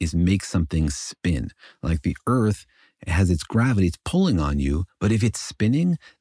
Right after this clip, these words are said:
its gravity will also give you a little bit of a twist. And so we measure these things by using gyroscopes. And you're right, there are two different effects that can happen to a gyroscope here. One is this frame dragging effect,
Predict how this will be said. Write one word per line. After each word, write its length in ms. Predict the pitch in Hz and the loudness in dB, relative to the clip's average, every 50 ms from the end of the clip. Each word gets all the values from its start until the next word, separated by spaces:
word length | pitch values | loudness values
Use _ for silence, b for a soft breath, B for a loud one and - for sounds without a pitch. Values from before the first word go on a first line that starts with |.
| - | -10
its 260 | - 71 - 135 - | -6 -4 -4 -4 -4
gravity 540 | - - - 107 98 101 120 123 139 143 135 | -6 -4 -2 0 0 2 2 0 0 0 0
will 160 | 117 95 87 - - | 0 -2 -2 -4 -2
also 320 | 95 110 110 - - 127 | -2 0 0 0 0 0
give 280 | 113 98 - 104 95 95 | 0 0 2 0 2 2
you 280 | 95 98 113 120 127 - | 2 2 2 2 2 2
a 40 | 92 | 0
little 420 | 87 85 90 95 110 117 117 131 | 0 2 2 2 2 2 2 0
bit 220 | 110 92 104 107 110 | 0 2 2 2 2
of 100 | 95 87 | 2 0
a 60 | 85 | -4
twist. 680 | - - - - - 95 110 95 - - - - - - b b b b b b | -6 -8 -12 -6 -2 0 0 0 -2 -6 -14 -16 -20 -20 b b b b b b
And 140 | b 82 78 | b -4 0
so 80 | - 87 | 2 2
we 140 | 87 85 | 4 4
measure 320 | 85 87 104 117 120 113 110 | 4 4 4 2 2 2 2
these 240 | 92 95 90 85 - | 2 0 0 -2 -2
things 280 | - 90 87 87 78 | -2 0 0 0 0
by 160 | - - 80 | -2 -2 -2
using 400 | 76 78 78 90 92 87 90 78 | -2 0 2 2 2 2 2 0
gyroscopes. 720 | 71 - 78 78 85 80 - - - - - - - - - - _ - | 0 0 0 0 0 -2 -2 -4 -6 -8 -8 -8 -10 -16 -18 -18 _ -4
And 160 | 80 82 80 | 0 0 2
you're 80 | 78 | 2
right, 240 | 82 101 - 135 110 | 2 2 2 2 0
there 160 | - 92 85 | 0 0 0
are 80 | 80 80 - | 0 -2 -4
two 340 | - - - - 170 156 143 | -6 -8 -4 0 0 2 2
different 460 | 127 117 127 127 127 - 131 117 98 | 2 2 0 0 0 0 0 0 0
effects 440 | 87 - - - 113 107 - - - b b b b - | -2 -2 -2 -2 -2 -2 -4 -6 -14 b b b b -6
that 140 | - 82 - | -4 -2 -2
can 80 | - | -2
happen 400 | 76 71 - 104 120 - 107 90 | -2 0 0 0 0 2 0 0
to 100 | 82 78 | 2 2
a 60 | 69 | 0
gyroscope 560 | 71 71 76 73 69 71 73 - - 80 73 - | 0 0 0 0 -2 -2 -4 -4 -6 -6 -4 -4
here. 220 | - - 64 - b b b b b | -4 -4 -6 -8 b b b b b
One 300 | b - 80 90 92 92 | b 0 2 4 4 4
is 160 | 87 82 76 | 2 2 0
this 180 | - 82 76 - | 0 -2 -2 -2
frame 300 | - - 82 85 98 98 | -2 0 2 2 4 2
dragging 340 | 82 78 69 69 67 64 62 | 2 0 0 -2 -2 -4 -4
effect, 380 | - - - 69 80 87 - | -6 -4 -2 -2 -2 -2 -4